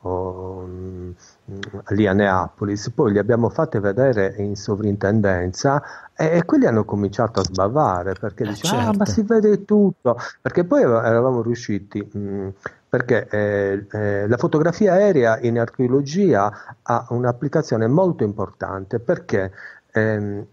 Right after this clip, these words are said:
Speaker 1: esistono dei periodi dell'anno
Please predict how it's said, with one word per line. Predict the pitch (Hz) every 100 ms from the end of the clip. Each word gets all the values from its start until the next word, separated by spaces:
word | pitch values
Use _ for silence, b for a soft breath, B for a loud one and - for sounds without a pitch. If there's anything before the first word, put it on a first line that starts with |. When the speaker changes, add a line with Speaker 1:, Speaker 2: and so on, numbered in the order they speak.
| _ _ -
Speaker 1:
esistono | 165 220 - 117 110
dei | 156
periodi | 175 190 240 175 120
dell'anno | 117 113 92 92 98 143 185